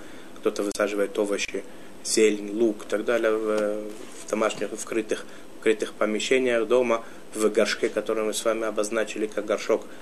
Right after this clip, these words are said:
без отверстия, на него не распространяется постановление о сфихин. Понятно почему, потому что по, практически по большинству мнений, по многим мнениям, разрешено там даже сеять. Это не является землей,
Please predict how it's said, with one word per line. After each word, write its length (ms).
без 320
отверстия, 720
на 140
него 280
не 100
распространяется 960
постановление 720
о 100
сфихин. 460
Понятно 340
почему, 300
потому 240
что 160
по, 240
практически 680
по 140
большинству 540
мнений, 380
по 140
многим 300
мнениям, 260
разрешено 400
там 160
даже 220
сеять. 340
Это 160
не 120
является 360
землей, 440